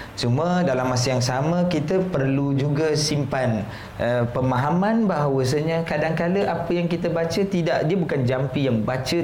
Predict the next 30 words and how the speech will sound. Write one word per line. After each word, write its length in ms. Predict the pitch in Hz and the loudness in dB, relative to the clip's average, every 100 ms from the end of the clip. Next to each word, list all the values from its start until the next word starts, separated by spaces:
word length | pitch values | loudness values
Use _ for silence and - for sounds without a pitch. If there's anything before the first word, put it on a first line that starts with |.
| - | -2
terus 240 | 160 151 | -2 0
baik, 340 | 156 110 120 - | 0 0 0 -2
tidaklah. 400 | - 107 135 139 - - - - - - - | -4 -2 0 -2 -4 -10 -14 -14 -14 -12 -4
Ini 240 | 147 196 | -2 0
keputusan 640 | 185 175 120 175 165 123 123 | -2 -2 -2 0 0 0 0
Allah 240 | 127 123 | 0 0
Subhanahu 320 | 120 113 107 | 0 0 -2
Wa 60 | 101 | -4
Taala. 180 | - 120 120 | -4 -2 -2
Maksudnya 480 | 120 151 160 180 | 0 0 0 0
Allah 320 | 180 139 165 180 | 0 0 0 0
berhak 480 | 151 139 151 160 - | 0 0 0 -2 -2
untuk 320 | 147 151 185 | -2 0 0
menyembuhkan 720 | 143 143 139 135 120 110 120 131 - - - | 0 0 0 0 0 0 0 -2 -6 -12 -6
ataupun 320 | 127 170 190 | -2 0 0
Allah 320 | 147 147 165 | 0 0 0
berhak 320 | 147 151 170 | 0 0 0
untuk 320 | 156 147 123 165 | 0 0 -2 -2
tahan 320 | 156 147 135 | -2 0 0
dan 160 | 131 | 0
ganti 320 | 135 160 175 143 | 0 0 0 0
dengan 160 | 135 | 0
yang 160 | 120 120 | 2 2
lebih 160 | 117 | 2
baik. 240 | 117 107 101 - - - - - - | 0 0 -4 -8 -12 -12 -14 -14 -14
Sebagai 320 | - 147 165 | -4 0 2
seorang 240 | 180 175 185 | 2 0 0
Muslim 240 | 208 233 | 2 2
dia 80 | |
akan 80 | 226 | 2